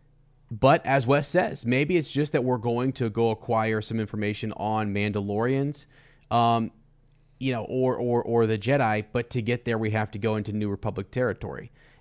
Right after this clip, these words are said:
And once he trips their radars and he comes across a security point check,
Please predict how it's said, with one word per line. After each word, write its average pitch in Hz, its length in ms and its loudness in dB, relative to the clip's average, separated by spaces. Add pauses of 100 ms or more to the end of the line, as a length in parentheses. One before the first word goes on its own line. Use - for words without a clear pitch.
(120)
And 110 400 0
once 113 300 -2
he 120 120 0
trips - 360 -6
their 117 160 2
radars 101 500 -2
and 104 120 -4
he 104 340 -2 (340)
comes 113 220 0
across 113 340 2
a 110 40 -8
security 113 440 -2
point 107 300 -4
check, 104 420 -4